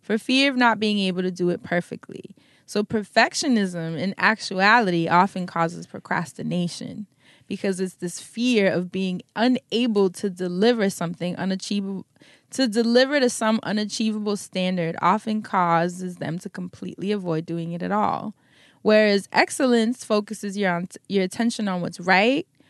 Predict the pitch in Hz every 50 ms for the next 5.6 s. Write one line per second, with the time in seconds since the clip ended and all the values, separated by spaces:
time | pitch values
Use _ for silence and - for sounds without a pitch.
0 | _ _ _ _ - 185 180 - 180 170 185 202 214 226 - - 233 233 233 233
1 | 220 202 196 196 208 220 - 220 196 185 185 196 202 208 196 190 202 190 190 190
2 | 185 180 180 185 - - 202 214 240 - - - - 180 - - - 98 87 -
3 | - 165 190 185 196 - - - 226 214 202 - 220 214 196 - - - - 254
4 | 269 269 - 302 269 - - 160 180 196 226 233 226 - - - 285 285 302 311
5 | 262 233 190 180 175 175 175 180 190 - -